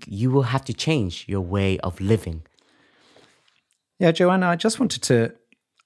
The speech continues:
Speaker 2: ask you about truth-telling and the power of facing the truth. So, um, in the prologue to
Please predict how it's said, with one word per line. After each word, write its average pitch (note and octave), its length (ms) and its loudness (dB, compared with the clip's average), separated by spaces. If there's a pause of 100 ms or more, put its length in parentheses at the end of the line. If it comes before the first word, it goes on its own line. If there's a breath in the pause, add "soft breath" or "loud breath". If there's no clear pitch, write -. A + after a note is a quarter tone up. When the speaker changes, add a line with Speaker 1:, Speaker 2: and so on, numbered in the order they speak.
(100)
Speaker 2:
ask B2+ 320 0
you A#2+ 80 4
about G#2+ 400 0
truth-telling F#2+ 920 -2 (560)
and A2 180 0
the G#2+ 80 -2
power A2 640 0 (100)
of G2+ 500 -8 (140)
facing A#2+ 640 2
the G2 80 -6
truth. F#2 320 -8
So, A2+ 580 -2
um, A2+ 480 0 (340 soft breath)
in C3+ 140 4
the C3+ 80 4
prologue C#3+ 720 2
to G#2+ 580 0